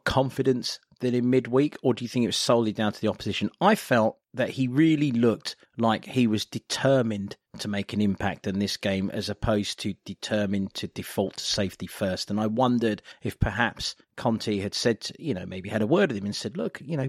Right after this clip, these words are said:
push, push, you know, you've got it. You can do this. Push that agenda."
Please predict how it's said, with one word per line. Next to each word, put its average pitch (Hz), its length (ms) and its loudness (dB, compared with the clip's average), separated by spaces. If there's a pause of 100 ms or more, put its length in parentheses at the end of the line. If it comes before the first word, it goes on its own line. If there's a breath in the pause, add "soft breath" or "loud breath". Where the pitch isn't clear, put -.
(120)
push, - 280 -2 (180)
push, - 320 -6 (160)
you 175 120 -12
know, 139 60 -12
you've 139 260 -10
got - 180 -2
it. - 180 -14
You 117 260 -8
can 156 120 0
do 175 160 -4
this. - 280 -16 (220)
Push - 240 0
that 135 140 -8
agenda." 104 460 -12